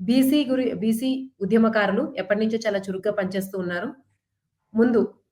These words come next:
కేశవులు గారు, మీతో మొదలు పెడదాం. మీరు చెప్పండి, ఇప్పటికీ మీరు, ఆ, బీసీ వాదాన్ని ఎప్పటి నుంచో చూస్తూ ఉన్నారు కాబట్టి, రేవంత్ రెడ్డి కులగణన చేసి కొంత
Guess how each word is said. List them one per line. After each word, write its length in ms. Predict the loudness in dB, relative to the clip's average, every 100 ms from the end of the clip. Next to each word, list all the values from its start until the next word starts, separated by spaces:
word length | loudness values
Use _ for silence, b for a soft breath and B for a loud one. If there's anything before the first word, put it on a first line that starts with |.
| _ _ 0
కేశవులు 320 | 2 6 6
గారు, 200 | 6 4
మీతో 260 | 4 2 0
మొదలు 240 | 0 0
పెడదాం. 400 | 0 0 0 -2
మీరు 240 | -2 0 -2
చెప్పండి, 560 | -2 -2 0 -4 -6 -16 _ _ _ _ _ _
ఇప్పటికీ 380 | -2 2 2 4
మీరు, 540 | 4 6 6 4 -4 -14 _ _ _ _ _ _ -20
ఆ, 40 | -20 -14 -2
బీసీ 300 | 0 2 4
వాదాన్ని 360 | 6 6 4
ఎప్పటి 240 | 2 0 -2
నుంచో 200 | -2 -4
చూస్తూ 380 | -2 -4 0
ఉన్నారు 300 | 0 2 0
కాబట్టి, 580 | 0 0 -2 -4 -6 -8 -16 _ _ _ -4
రేవంత్ 360 | 0 2 2
రెడ్డి 460 | 2 2 2 0 -2
కులగణన 360 | -2 2 2 2
చేసి 280 | 2 -2 -4
కొంత 360 | -4 -2 -2